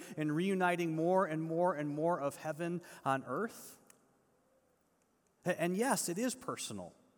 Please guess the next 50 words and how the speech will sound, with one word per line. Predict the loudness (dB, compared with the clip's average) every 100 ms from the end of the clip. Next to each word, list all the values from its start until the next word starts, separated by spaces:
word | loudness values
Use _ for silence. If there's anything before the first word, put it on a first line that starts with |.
| _
Peter | -10 -8 -8
would | -8
say, | -8 -6
absolutely. | -6 -6 -6 -6 -8 -12 -16 -20 _ _ _ _ _ _ _ _ _ -4
And | 0
certainly | 4 4 4 2
there | 4 4
is | 4 2
an | 0
eternal, | -2 -4 -2 2 2 2 -2 -16 -8
um, | -8
component | -4 -6 -4 -2 0 0 -2
to | -2 -4
it. | 2
But, | 0 0 -20 -6
but | -2 0
see, | 2
there's | 2 2
also | 0 0 0 0
something | 0 0 0 0 -2
f-, |
for | -2 -12 -8 -4
you, | -2 0 0 -2 -4 -14 -16 -4
right, | -4
for | -2 -4
us | 0 2 2 0
in | -2
the |
here | -4 -6 0 4 4 2 -2 -6
and | -2
the | 0
now, | 0 2 2 2 0
Peter | -4 -4 -2
would | -6 -6
say, | -8 -8 -12 -16 -20 _ _ _ _ _ 2
that | 4
you | 4 4
can | 4 8
live | 8 8
every | 4 2 2
single | 2 2 4
day | 6 4
of | 4
your | 4
life | 6 4 2
knowing | 2 4 4 4
that | 2 2
God | 2 6 6 6
is | 0 -2
actually | -4 -6 -4 0 2 0